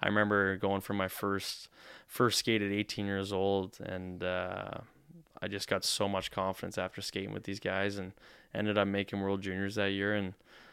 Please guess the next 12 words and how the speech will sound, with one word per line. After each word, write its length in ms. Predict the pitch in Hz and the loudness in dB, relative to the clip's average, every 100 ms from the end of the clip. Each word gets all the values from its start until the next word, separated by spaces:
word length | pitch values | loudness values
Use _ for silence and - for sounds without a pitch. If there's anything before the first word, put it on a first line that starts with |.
| - | -6
obviously 380 | - 95 98 101 | 0 0 0 0
my, 380 | 95 95 92 92 | 0 0 -2 -2
my 140 | 98 | -4
coming 280 | 101 104 98 | -2 -2 0
out 160 | 95 98 | 0 -2
party 240 | 101 92 | 0 0
was 140 | 92 - | -2 -4
kinda 240 | 101 98 | -2 -2
at 120 | 95 | -2
World 220 | 95 95 | -2 -2
Juniors, 320 | 95 92 95 95 | -4 -4 -4 -4
but 200 | 90 | -6